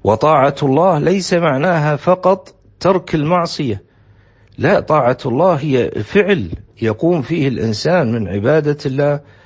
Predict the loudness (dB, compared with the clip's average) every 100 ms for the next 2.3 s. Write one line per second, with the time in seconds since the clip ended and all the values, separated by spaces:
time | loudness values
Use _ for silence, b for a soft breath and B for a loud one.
0 | b b -10 -4 0 2 2 0 -2 -8
1 | -4 0 0 2 0 -4 -6 0 2 2
2 | 2 2 -2